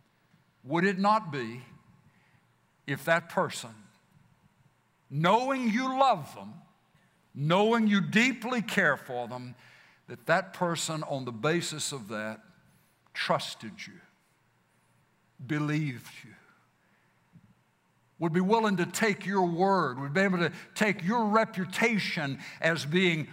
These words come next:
trustworthy? Hadn't had the chance to do this yet, but I, I, I love seeing these pictures of, of a, of, of a granddaddy in a, in a swimming pool. And here comes the little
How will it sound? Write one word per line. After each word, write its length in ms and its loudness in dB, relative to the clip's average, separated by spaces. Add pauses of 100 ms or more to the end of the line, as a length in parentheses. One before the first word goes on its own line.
(140)
trustworthy? 760 0 (1700)
Hadn't 300 0
had 460 0
the 80 -8
chance 360 0
to 80 -12
do 220 0
this 260 -4
yet, 280 0
but 120 -2
I, 80 4 (120)
I, 200 -4 (100)
I 20 2
love 440 2 (200)
seeing 440 2
these 180 0
pictures 640 -4
of, 180 -6 (300)
of 180 0
a, 60 -4
of, 300 -4
of 160 -2
a 80 -2
granddaddy 800 2 (280)
in 180 2
a, 240 2 (220)
in 160 0
a 80 0
swimming 480 0
pool. 340 -8 (1200)
And 180 2
here 240 4
comes 680 2
the 100 -2
little 360 0